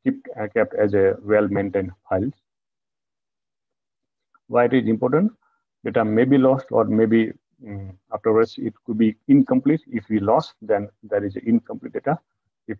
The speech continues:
inspector want to trace the, uh, entire study, then in case we miss some, uh, uh, data, then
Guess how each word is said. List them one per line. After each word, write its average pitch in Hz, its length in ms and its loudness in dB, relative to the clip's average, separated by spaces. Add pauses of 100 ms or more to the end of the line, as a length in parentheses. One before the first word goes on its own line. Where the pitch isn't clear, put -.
inspector 123 480 0
want 110 280 2
to 104 120 -6 (160)
trace 131 320 2
the, 120 140 -4 (160)
uh, 104 60 -4 (320)
entire 107 380 0
study, 104 520 0 (560)
then 110 180 0
in 110 140 -4
case 110 260 -4
we 101 280 0
miss 110 320 4 (100)
some, 110 420 -8 (640)
uh, 101 120 -6 (220)
uh, 98 260 -6
data, 107 440 -4
then 98 340 -4